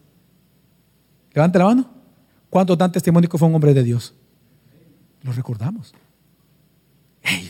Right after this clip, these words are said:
sí lo recordamos. Y si yo le digo que si comenzamos a preguntar las cosas que él hizo, uh, aquí estamos toda la noche contando las anécdotas, ¿sí o no? Y es lo que está diciendo la Biblia. Qué bonito es.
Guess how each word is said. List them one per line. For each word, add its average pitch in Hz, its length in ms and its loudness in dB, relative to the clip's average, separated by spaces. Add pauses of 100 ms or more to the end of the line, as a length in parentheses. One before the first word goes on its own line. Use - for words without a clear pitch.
(120)
sí - 300 -6
lo 110 100 -10
recordamos. - 720 -20 (440)
Y 160 160 -4
si 139 160 -4
yo 180 120 2
le 254 100 4
digo 240 260 -2
que 147 140 -10 (160)
si - 160 -2
comenzamos 175 400 2
a 233 60 -4
preguntar 226 520 2
las 135 120 -2
cosas 220 280 0
que 247 120 0
él 269 80 2
hizo, 165 380 -2 (100)
uh, 381 180 4
aquí - 160 0
estamos 208 260 0
toda 254 120 -2
la 247 100 2
noche 240 200 0
contando 196 360 0
las 170 120 4
anécdotas, 180 380 -2
¿sí 269 100 -2
o 269 60 4
no? 180 220 2 (2000)
Y 143 100 -6
es 143 60 0
lo 147 80 -2
que 160 80 -2
está 151 140 0
diciendo 147 280 2
la 139 100 2
Biblia. 147 280 -2 (500)
Qué 175 140 2
bonito 165 520 0
es. - 280 -8